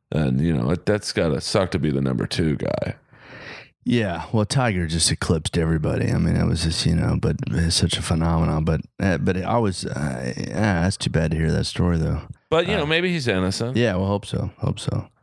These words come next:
Speaker 2: Yeah.
Speaker 1: N-
Speaker 2: Um,
Speaker 1: Now, I also saw, I mean, I wanna, what I wanna do is just pick random credits from your I M D B.
Speaker 2: All right. All right.
Speaker 1: X-Files.
Speaker 2: Yeah.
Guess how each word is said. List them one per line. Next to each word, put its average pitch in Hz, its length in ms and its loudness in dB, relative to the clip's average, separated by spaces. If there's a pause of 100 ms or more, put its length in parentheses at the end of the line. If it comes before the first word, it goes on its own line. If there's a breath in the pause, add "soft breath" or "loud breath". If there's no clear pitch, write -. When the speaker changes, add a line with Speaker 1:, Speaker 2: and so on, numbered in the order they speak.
Speaker 2:
Yeah. 82 320 2 (920 loud breath)
Speaker 1:
N- 87 180 2
Speaker 2:
Um, - 400 -2 (480 soft breath)
Speaker 1:
Now, 127 120 2
I 123 100 2
also 131 560 0
saw, 95 580 0
I 113 80 0
mean, 120 140 0
I 123 80 2
wanna, 139 360 0
what 131 260 -2
I 127 60 2
wanna 147 260 0
do 120 240 2
is 101 120 0
just - 260 -4
pick 110 340 0
random 95 420 0
credits 80 480 0
from 80 140 0
your 80 120 2
I 71 120 0
M 73 120 -4
D 85 60 -2
B. - 20 2
Speaker 2:
All 98 80 2
right. 69 360 -2 (320 loud breath)
All 92 60 -4
right. - 20 4
Speaker 1:
X-Files. 85 1080 -2
Speaker 2:
Yeah. 120 360 2